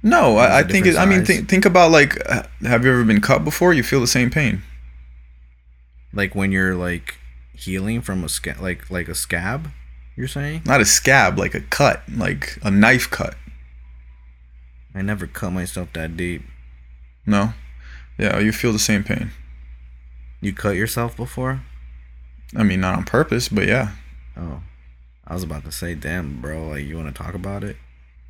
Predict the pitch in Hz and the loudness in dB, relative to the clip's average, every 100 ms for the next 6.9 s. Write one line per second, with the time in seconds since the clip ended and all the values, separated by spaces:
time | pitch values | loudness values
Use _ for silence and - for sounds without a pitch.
0 | - - - - - - - - - - | -10 -4 -4 -4 -12 -20 -20 -20 -20 -20
1 | - - - - - - - - - - | -20 -20 -20 -20 -20 -20 -20 -20 -20 -16
2 | 87 85 82 80 101 92 - - - 107 | -10 -8 -6 -4 -2 -2 -2 -4 -4 -4
3 | - 87 90 104 104 107 110 110 113 - | -4 -2 -2 -2 -2 -4 -6 -8 -10 -8
4 | 120 123 - - - - - 110 - - | -8 -8 -10 -18 -20 -20 -6 -4 -4 -6
5 | - - - - 104 98 - - - 107 | -14 -18 -10 0 2 2 -2 -8 -10 -4
6 | 101 90 95 95 - - - 127 | -4 -2 -4 -4 -6 -8 -8 -8